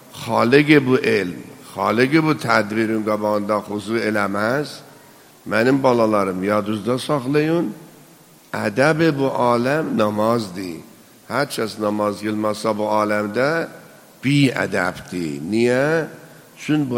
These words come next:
əzəmətin qabağında xazı olmay, etina eləmay. Dər haləti ki, biz hər yerdə gördük, bir yerdə elm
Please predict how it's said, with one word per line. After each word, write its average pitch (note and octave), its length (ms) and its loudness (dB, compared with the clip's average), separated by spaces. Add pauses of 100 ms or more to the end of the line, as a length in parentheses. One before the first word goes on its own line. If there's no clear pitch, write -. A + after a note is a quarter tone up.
əzəmətin A2 720 0
qabağında G#2 720 0 (320)
xazı G#2+ 420 0
olmay, A2 600 0 (800)
etina A2+ 580 0
eləmay. A#2+ 640 0 (640)
Dər G2 240 -2
haləti G#2+ 560 -2
ki, G#2 160 -8
biz G2+ 160 -8
hər B2 240 0
yerdə G2+ 480 0 (1040)
gördük, A2+ 480 2
bir B2 160 2
yerdə G2+ 320 0
elm B2 320 -4